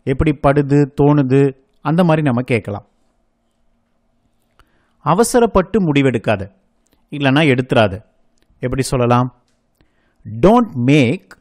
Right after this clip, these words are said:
a rushed decision. ரஷ்ட், அவசரத்துல. நெக்ஸ்ட் ஒன், அவங்களோட மகளை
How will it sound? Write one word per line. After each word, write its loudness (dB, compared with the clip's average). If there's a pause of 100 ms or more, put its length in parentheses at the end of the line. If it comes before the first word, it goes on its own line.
(300)
a 0
rushed -4
decision. -4 (1500)
ரஷ்ட், 0 (460)
அவசரத்துல. -2 (1400)
நெக்ஸ்ட் -4
ஒன், 0 (800)
அவங்களோட 4
மகளை 0